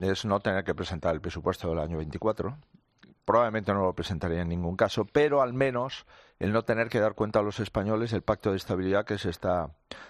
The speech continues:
cerrando en la Unión Europea, ¿no? Pacto de estabilidad que además él tendría que presidir, porque a España nos toca este semestre,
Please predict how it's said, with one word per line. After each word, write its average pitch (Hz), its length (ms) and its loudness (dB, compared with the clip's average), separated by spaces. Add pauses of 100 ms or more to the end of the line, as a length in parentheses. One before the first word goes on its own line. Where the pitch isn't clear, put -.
(120)
cerrando 92 540 2
en 80 140 -2
la 76 60 -4
Unión 80 160 -4
Europea, 69 440 -2
¿no? - 160 -6 (720)
Pacto 117 280 4
de 120 80 2
estabilidad 113 420 2
que - 80 -4
además 98 320 0
él 110 120 0
tendría 92 360 0
que 82 120 -4
presidir, 104 580 0
porque - 400 -10
a - 80 -8
España 85 380 -2
nos 90 180 -4
toca 90 200 -2
este 85 200 -2
semestre, 90 520 -4